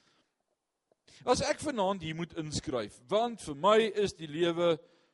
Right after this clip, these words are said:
doetjie, doetjie, doetjie, doetjie en die sterwe doetjie, doetjie, doetjie."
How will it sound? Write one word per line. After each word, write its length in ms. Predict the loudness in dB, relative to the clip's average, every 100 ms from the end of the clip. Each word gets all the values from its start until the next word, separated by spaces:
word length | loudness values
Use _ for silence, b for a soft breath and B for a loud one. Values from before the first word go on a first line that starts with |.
| _
doetjie, 320 | 2 2 2
doetjie, 320 | 4 4 4
doetjie, 320 | 0 0 0 4
doetjie 540 | 6 6 4 -4 -4
en 520 | -4 -2 -2 -4 -10 -10
die 140 | -10
sterwe 680 | -4 -2 0 0 0 0 -2 b b _
doetjie, 320 | 2 2 0
doetjie, 340 | 0 0 0 0
doetjie." 540 | 0 0 -8 -18 _